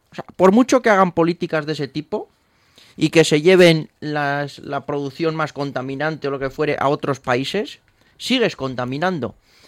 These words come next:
Si queremos mantener el nivel de vida que tenemos ahora, es que no hay, no sé, tendrán que buscar otra alternativa. Lo que no se puede, hemos puesto aquí el ejemplo muchísimas veces, ¿no?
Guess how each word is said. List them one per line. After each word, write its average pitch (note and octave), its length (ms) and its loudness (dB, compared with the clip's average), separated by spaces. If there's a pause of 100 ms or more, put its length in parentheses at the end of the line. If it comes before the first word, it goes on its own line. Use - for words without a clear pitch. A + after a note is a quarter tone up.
(160)
Si D#3+ 160 -4
queremos G3 340 2
mantener G#3+ 420 -2
el G#3 120 -2
nivel G3+ 260 0
de G3 80 0
vida G#3 240 0
que F3 100 -2
tenemos G3 460 -2
ahora, G#3 380 0 (1500)
es D#3+ 160 -2
que G#3 120 0
no A3 200 -2
hay, D3 320 -2 (400)
no F#3+ 200 -2
sé, G#3+ 320 -2 (100)
tendrán G3 380 0
que A#3 80 2
buscar F3 320 2
otra D#3 200 0
alternativa. D#3+ 520 -4
Lo G3+ 120 4
que A#3 100 4
no C4 100 2
se B3+ 140 2
puede, C4 320 2 (100)
hemos A3+ 280 -4
puesto A3 260 -6
aquí G#3+ 140 -10
el G#3+ 60 -4
ejemplo A#3 540 2
muchísimas E3 600 -6
veces, A#2 280 -8
¿no? F#3 180 -8